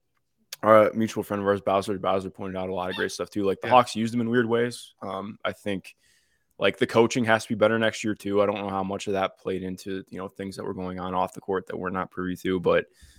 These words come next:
Speaker 1: um, kind of everything, <laughs> honestly. Like,
Speaker 2: <laughs>
Speaker 1: they need a lot,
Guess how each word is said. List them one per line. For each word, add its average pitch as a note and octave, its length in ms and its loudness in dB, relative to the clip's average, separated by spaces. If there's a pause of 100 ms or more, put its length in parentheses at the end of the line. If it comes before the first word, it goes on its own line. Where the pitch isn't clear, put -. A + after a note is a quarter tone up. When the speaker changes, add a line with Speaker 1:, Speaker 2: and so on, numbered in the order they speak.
(280)
Speaker 1:
um, E2+ 380 -6 (420)
kind F#3 160 8
of C#3 140 2
everything, D3 600 2
<laughs> - 40 -20
honestly. - 560 0 (100)
Like, G2 220 0
Speaker 2:
<laughs> D#3 480 2
Speaker 1:
they D3+ 100 10
need F#3 180 8
a D#3+ 60 10
lot, B2 340 8